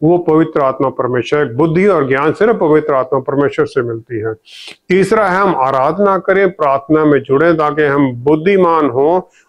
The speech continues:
और परमेश्वर की इच्छा को जान सकें। अफशियों की पुस्तक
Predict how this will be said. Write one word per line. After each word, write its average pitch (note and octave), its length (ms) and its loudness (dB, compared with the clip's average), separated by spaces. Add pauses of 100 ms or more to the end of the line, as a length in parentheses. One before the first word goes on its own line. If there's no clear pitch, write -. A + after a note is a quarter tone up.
(140)
और G3+ 140 2
परमेश्वर E3+ 720 2
की A#3+ 100 0
इच्छा G3 420 -2
को G3+ 140 0
जान C3+ 260 0
सकें। B2 340 -6 (560)
अफशियों G#3 440 2
की F3+ 80 2
पुस्तक C#3+ 580 -2